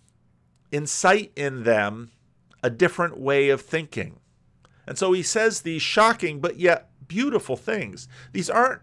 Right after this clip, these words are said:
simply things to shock us and sort of drive us into despair. These are things to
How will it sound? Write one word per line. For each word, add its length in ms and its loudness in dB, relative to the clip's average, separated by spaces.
simply 380 -4
things 380 -6
to 120 -4
shock 460 2
us 260 0
and 180 -12
sort 200 0
of 160 -2
drive 360 4
us 160 2
into 340 -4
despair. 920 0
These 180 -4
are 100 6
things 580 -4
to 420 -4